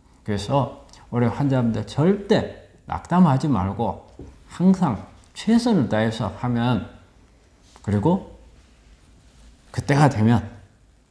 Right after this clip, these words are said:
좋은 치료소가 있어서 완치할 수 있습니다. 그래서 아무리 사기라 하더라도 저는 우리 환자분들한테 용기를 가지고 치료하시면, 어, 된다는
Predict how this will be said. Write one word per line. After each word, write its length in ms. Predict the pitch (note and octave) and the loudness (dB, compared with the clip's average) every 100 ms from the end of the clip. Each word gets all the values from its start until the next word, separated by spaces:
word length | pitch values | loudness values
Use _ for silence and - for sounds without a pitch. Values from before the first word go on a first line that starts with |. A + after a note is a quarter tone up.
| _ _ _ _ _ _ | _ _ _ _ _ _
좋은 380 | - G2+ C3+ C#3+ | -4 4 6 6
치료소가 440 | - D#3+ C#3 A#2+ | 2 0 0 0
있어서 460 | F#2+ A#2 G#2 G#2 E2+ | 0 -2 -4 -6 -6
완치할 420 | F2+ G2+ - B2 | -6 -6 -4 -2
수 140 | B2 F#2+ | -2 -6
있습니다. 420 | - - F#2+ F#2+ | -12 -10 -10 -6
그래서 280 | G#2+ G2+ G#2+ - - A#2 | -6 -4 -4 -8 -10 -6
아무리 500 | - E2 C3 G#3 A3+ | -4 2 4 6 6
사기라 800 | F#3+ - F#3 F#3+ D#3+ F#2+ F#2+ G#2+ | 2 0 2 2 0 -4 -6 -6
하더라도 920 | G#2+ - D#3+ F3+ A2 F#2+ B2 A#2 - - - | -6 -6 -4 -2 -4 -2 -4 -4 -10 -20 -4
저는 220 | A#2 A2+ | 0 2
우리 200 | G2 G#2+ | 2 0
환자분들한테 760 | G#2+ C3 B2+ A2 F#2 F2+ F2+ F2+ | 0 0 0 0 -2 -4 -4 0
용기를 460 | G#2 C#3+ G#3+ G3+ | 4 6 6 4
가지고 300 | C3 A2 A2+ G2 | 2 0 0 -2
치료하시면, 680 | - B2+ A2 G2+ - F2 F2+ - - - - | -4 -6 -6 -8 -8 -8 -10 -16 -20 -20 -14
어, 420 | - E2+ G#2 G#2+ | -12 -10 -12 -14
된다는 720 | - G2 G2+ G2+ F#2+ F#2+ A2+ | -4 0 2 2 2 0 -2